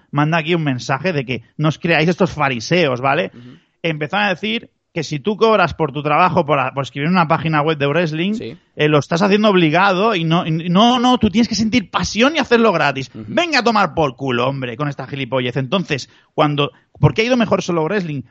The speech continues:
Speaker 1: Porque se ha monetizado a la gente y la gente se ha comportado de otra manera.
Speaker 2: Ujú.
Speaker 1: O sea, es,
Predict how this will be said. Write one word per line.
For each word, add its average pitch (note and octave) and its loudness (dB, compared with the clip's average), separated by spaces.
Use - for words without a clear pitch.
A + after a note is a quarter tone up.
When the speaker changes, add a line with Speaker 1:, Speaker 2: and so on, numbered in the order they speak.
Speaker 1:
Porque D#3+ -4
se G#3+ -4
ha A#3+ 2
monetizado F3 0
a - 0
la C#3 -2
gente D3+ -6
y F3+ -4
la F3+ 2
gente E3+ 0
se E3+ -2
ha - -2
comportado D#3 4
de F3 6
otra D#3+ 0
manera. C3 0
Speaker 2:
Ujú. B2 -14
Speaker 1:
O - -18
sea, E3 0
es, F#3+ -4